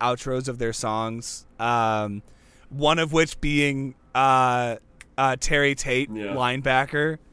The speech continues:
Speaker 2: Yeah, we got
Speaker 1: Um,
Speaker 2: Dewey
Speaker 1: which
Speaker 2: from Malcolm in the Middle in there.
Speaker 1: Yeah, so it's, like, all things that we're familiar with, like, us two are familiar with, and it's a drummer and a guitarist, and the drummer plays fucking blast beats,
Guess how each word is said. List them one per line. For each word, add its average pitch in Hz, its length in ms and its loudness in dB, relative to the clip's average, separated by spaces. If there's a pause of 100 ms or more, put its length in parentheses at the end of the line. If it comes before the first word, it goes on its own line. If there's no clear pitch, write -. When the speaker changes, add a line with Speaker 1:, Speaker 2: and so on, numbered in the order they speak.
(140)
Speaker 2:
Yeah, 110 140 -6
we 110 140 -2
got 117 220 -2
Speaker 1:
Um, 123 320 6
Speaker 2:
Dewey 127 140 0
Speaker 1:
which 143 280 4
Speaker 2:
from 104 180 -4
Malcolm 110 300 -4
in 107 60 -8
the 101 60 -6
Middle 110 280 -4
in 110 80 -6
there. 110 380 -8 (640)
Speaker 1:
Yeah, 165 400 4
so 196 180 4
it's, 196 100 0
like, 202 260 4
all 294 280 8
things 214 640 2 (220)
that 156 240 4 (600)
we're 170 400 4
familiar 143 640 -2
with, 104 240 -4
like, 120 180 -6
us 139 280 -2
two 143 160 -2
are 131 80 -4
familiar 131 280 -4
with, 120 240 -4
and 160 160 0
it's 160 140 -2
a 156 60 -4
drummer 156 600 -2
and 139 160 -4
a 139 80 -2
guitarist, 127 640 -2 (680)
and 185 160 2
the 170 60 -2
drummer 180 360 2
plays 156 340 -2
fucking 160 360 -2
blast 131 500 -4
beats, 123 440 -6